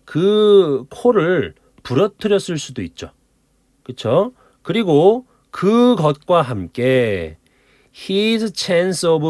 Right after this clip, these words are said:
military fame인데 군사적 fame이니까 명예 정도가 되겠죠. 군사적 명예의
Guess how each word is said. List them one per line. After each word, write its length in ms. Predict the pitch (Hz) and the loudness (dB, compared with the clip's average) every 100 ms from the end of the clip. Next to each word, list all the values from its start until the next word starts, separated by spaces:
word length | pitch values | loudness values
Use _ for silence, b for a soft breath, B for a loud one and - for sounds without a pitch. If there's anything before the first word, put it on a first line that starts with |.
| 135 | 0
military 800 | 127 143 190 190 170 147 151 151 | 0 2 0 -2 -2 0 -2 -4
fame인데 800 | - 175 175 160 123 98 117 165 | -6 -4 -4 -2 -4 -2 -2 -4
군사적 760 | - 139 160 185 202 180 190 190 b b b b b _ | -2 -2 0 0 0 2 2 0 b b b b b _
fame이니까 880 | - 208 214 202 170 143 165 180 - _ b b | 0 2 2 0 0 2 2 2 -2 _ b b
명예 460 | - 110 120 160 220 | -8 0 2 2 2
정도가 360 | 190 151 123 101 | 2 0 -2 -4
되겠죠. 380 | 80 76 - - | -6 -12 -18 -10
군사적 800 | - 147 190 190 202 185 196 190 | -4 -2 0 0 2 4 2 0
명예의 1200 | 117 107 113 131 139 143 - 160 180 208 226 233 | -8 -4 -2 0 2 0 -4 -4 0 0 0 -2